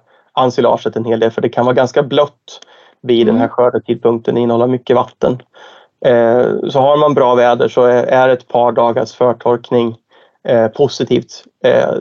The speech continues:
Speaker 1: att det blir lite torrare, det blir lite enklare kanske att utfodra och det är, eh,
Speaker 2: Mm.
Speaker 1: ganska smakligt för djuren också då.
Speaker 2: Mm.
Speaker 1: Eh,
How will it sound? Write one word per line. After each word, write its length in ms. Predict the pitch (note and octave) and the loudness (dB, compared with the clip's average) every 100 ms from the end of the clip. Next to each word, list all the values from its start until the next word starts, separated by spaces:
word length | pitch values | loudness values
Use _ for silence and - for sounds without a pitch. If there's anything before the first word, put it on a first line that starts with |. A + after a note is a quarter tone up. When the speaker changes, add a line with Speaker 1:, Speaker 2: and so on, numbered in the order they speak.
| - - | -8 -8
Speaker 1:
att 140 | C3+ | -4
det 60 | D3 | 0
blir 140 | B2 | 2
lite 280 | A#2 D3+ C3+ | 2 2 0
torrare, 500 | A#2+ C3+ A2+ A2+ A#2 | 2 2 2 2 2
det 80 | A#2+ | 0
blir 300 | B2 B2 A#2 A#2 - - - | 0 0 0 -6 -20 -12 -2
lite 340 | C#3 - B2+ | 0 2 2
enklare 440 | C3 C3+ A#2 B2 A#2+ | 2 0 0 0 0
kanske 280 | A#2 A2+ A#2 | 0 0 0
att 100 | B2 | -2
utfodra 540 | A#2 - - B2 A#2 | -2 -2 -2 0 2
och 140 | A2+ | 2
det 140 | A#2 A#2 | 2 0
är, 140 | B2+ A#2 _ _ _ - | 0 -6 _ _ _ -2
eh, 180 | B2+ G#2 | 0 2
Speaker 2:
Mm. 260 | A3+ A#3 | 0 0
Speaker 1:
ganska 240 | A#3 C4+ - - | 0 -2 -6 -2
smakligt 400 | A#2+ A2 - - | -2 -2 -4 -2
för 60 | |
djuren 260 | A#2+ C3 C3+ | 0 0 -4
också 220 | C3+ - | -4 -4
då. 140 | - C3 _ _ _ - - - G#3 | -6 -8 _ _ _ -20 -20 -10 -6
Speaker 2:
Mm. 160 | G3+ | 0
Speaker 1:
Eh, 220 | B2+ A#2 | 0 0